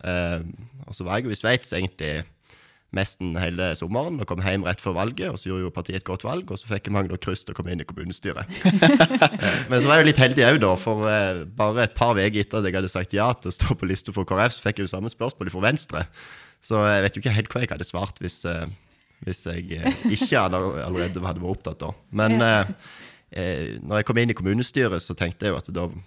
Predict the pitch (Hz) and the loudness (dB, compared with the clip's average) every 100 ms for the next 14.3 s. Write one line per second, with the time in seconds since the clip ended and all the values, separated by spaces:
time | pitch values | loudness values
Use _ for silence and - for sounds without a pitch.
0 | - 87 90 92 90 87 85 - 95 85 | -12 -10 -6 -4 -4 -4 -8 -6 -6 -4
1 | 76 80 82 85 90 80 - 76 - 143 | -6 -6 -6 -6 -6 -6 -8 -10 -2 -2
2 | - _ - - - 90 87 82 76 - | -2 _ -20 -12 -4 -2 -2 -4 -6 -14
3 | - 90 87 95 85 85 85 85 - - | -8 -6 -2 -4 -4 -6 -4 -6 -10 -20
4 | - - 82 82 82 - - - 87 80 | -16 -12 -10 -8 -8 -8 -14 -10 -6 -6
5 | 80 82 _ _ _ _ _ _ _ _ | -6 -10 _ _ _ _ _ _ _ _
6 | - 92 107 127 - - 135 95 101 - | -4 2 4 2 0 -8 -6 0 -2 -2
7 | - 92 90 87 85 82 85 95 101 92 | -6 -2 0 -2 -4 -8 -2 0 0 -2
8 | 85 85 - 85 87 98 120 127 123 - | -6 -6 -8 -8 -4 -2 -2 -4 -8 -14
9 | - 90 87 87 87 - - 90 92 90 | -14 -10 -8 -8 -12 -14 -10 -6 -2 -2
10 | 87 87 - 95 90 80 - 87 87 117 | -4 -8 -6 -4 -2 -4 -6 -8 -8 -12
11 | - - 90 110 135 117 90 - - 80 | -14 -6 -4 -4 -4 -2 -4 -6 -14 -12
12 | - 87 82 - - 87 - 104 87 87 | -8 -8 -8 -12 -8 -6 -4 -6 -4 -6
13 | 82 80 - - _ _ 85 85 82 85 | -8 -12 -14 -20 _ _ -12 -8 -8 -6
14 | 95 85 76 | -6 -6 -8